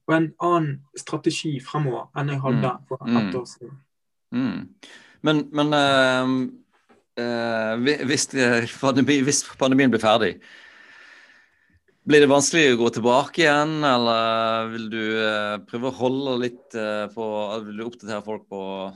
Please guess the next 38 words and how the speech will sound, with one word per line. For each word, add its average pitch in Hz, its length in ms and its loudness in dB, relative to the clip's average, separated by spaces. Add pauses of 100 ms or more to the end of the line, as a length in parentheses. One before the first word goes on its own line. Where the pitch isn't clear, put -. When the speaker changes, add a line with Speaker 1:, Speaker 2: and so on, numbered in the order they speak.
Speaker 2:
altså, 110 160 -14 (200)
de 123 80 -8
samme 127 280 -4
som 107 200 -10
er 101 340 -6
interessert 104 460 -10
i, 92 200 -12
på - 80 -20
en 101 120 -12
måte, 98 120 -12
ugress 107 460 -8
og, 98 180 -10
og 98 80 -12
de 101 80 -12
tingene 101 260 -10
der, 92 80 -10
sant? 104 240 -14
De 120 160 -8
vil 113 160 -10
jo 107 120 -8
Speaker 1:
Ja. 92 120 -10
Speaker 2:
antageligvis 151 340 -10
også 101 120 -10
være 92 180 -8
interessert 98 420 -14
i, 92 420 -12
i - 40 -14
det 95 120 -14
som, 90 280 -14
eh, 87 280 -16
skjer 95 280 -10
med 90 380 -12
bestillingsverk 104 640 -10
og, 98 220 -14
og 104 80 -14
de 117 100 -8
tingene 104 300 -12
der. 92 180 -12